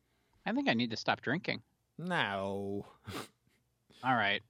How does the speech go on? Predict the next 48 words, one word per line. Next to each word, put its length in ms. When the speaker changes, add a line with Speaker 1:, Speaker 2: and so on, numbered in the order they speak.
Speaker 2:
You 120
need 80
to 60
stop 320
watching 640
The 100
Boys 640
and 300
catching 300
up 140
so 200
fast. 340
Speaker 1:
No, 400
I 120
don't 180
want 220
to. 160
It's 180
so 80
Speaker 2:
See 240
more 200
than 200
Speaker 1:
good. 80
Speaker 2:
me. 400
I 60
have 140
to, 80
uh, 80
I 120
can 160
only 120
watch 200
one 220
day 120
a 60
week. 400
I'll 80
fucking 340
kill 240
you. 160
I 140
put 220
you 100
on 160
this 120
show, 300
all 80
right? 280